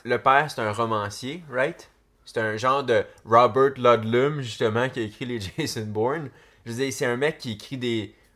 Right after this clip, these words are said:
des, des livres d'espions. Fait que, puis, puis je pense que c'est un ancien Marines. Je crois que ça a été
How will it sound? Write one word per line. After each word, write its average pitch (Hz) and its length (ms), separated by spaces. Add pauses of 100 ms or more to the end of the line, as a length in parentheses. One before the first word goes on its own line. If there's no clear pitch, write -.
(120)
des, 120 240
des 113 160
livres 123 220
d'espions. 120 680 (380)
Fait 117 140
que, - 120 (220)
puis, 113 400 (380)
puis 143 100
je - 120
pense 196 360
que 165 140
c'est 156 240
un 151 160
ancien 151 340
Marines. 170 480 (280)
Je - 100
crois 170 160
que 165 60
ça 147 100
a 139 40
été 139 400